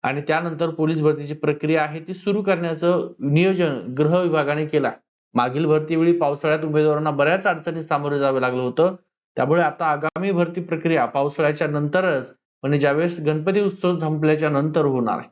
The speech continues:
दहा हजार पोलीस भरतीसाठी राज्यभरातून साधारणतः एक बारा ते तेरा लाख अर्ज येणं अपेक्षित आहे, कारण मागच्या वेळेस भरपूर फॉर्म आले होते.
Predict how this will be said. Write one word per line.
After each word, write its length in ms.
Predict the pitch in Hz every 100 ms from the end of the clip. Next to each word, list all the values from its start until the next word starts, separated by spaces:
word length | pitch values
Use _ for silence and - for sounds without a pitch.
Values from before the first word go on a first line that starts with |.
| _ _ _ -
दहा 240 | 123 143
हजार 240 | 147 185
पोलीस 300 | 190 185 175
भरतीसाठी 760 | 160 151 170 170 147 143 117 - _ -
राज्यभरातून 680 | 131 135 175 160 160 160 175
साधारणतः 440 | 175 147 147 156
एक 160 | 165 160
बारा 240 | 147 143 160 175
ते 60 | 175
तेरा 240 | 160 151 156
लाख 320 | 160 180 - -
अर्ज 280 | 147 160 165 131 - 127
येणं 180 | 147
अपेक्षित 500 | 139 131 151 - -
आहे, 160 | - 113 - _ -
कारण 140 | 123 135
मागच्या 340 | 131 - 160
वेळेस 200 | 160 160 -
भरपूर 400 | 147 143 156 151
फॉर्म 200 | 143 123
आले 160 | 120 113
होते. 200 | -